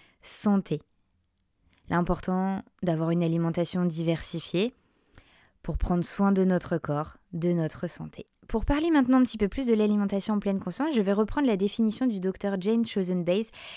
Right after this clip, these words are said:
qui est vraiment l'une des pionnières, si c'est pas la pionnière justement, de l'approche en pleine conscience. Et je vais vous lire du coup sa, sa définition. Dans l'alimentation en pleine conscience,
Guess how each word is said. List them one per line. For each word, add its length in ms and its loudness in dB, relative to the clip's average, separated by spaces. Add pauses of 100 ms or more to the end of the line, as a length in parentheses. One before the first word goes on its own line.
(120)
qui 120 2
est 100 6
vraiment 300 2
l'une 200 4
des 120 2
pionnières, 500 2
si 160 -8
c'est 100 -2
pas 140 -2
la 180 4
pionnière 380 0
justement, 440 -2
de 100 0
l'approche 420 0
en 80 -2
pleine 260 -4
conscience. 600 -12 (1120)
Et 100 6
je 100 0
vais 120 0
vous 160 -2 (100)
lire 200 -2
du 140 0
coup 140 -4
sa, 380 -2
sa 180 0
définition. 580 -2 (520)
Dans 140 2
l'alimentation 800 2
en 80 0
pleine 240 0
conscience, 720 -8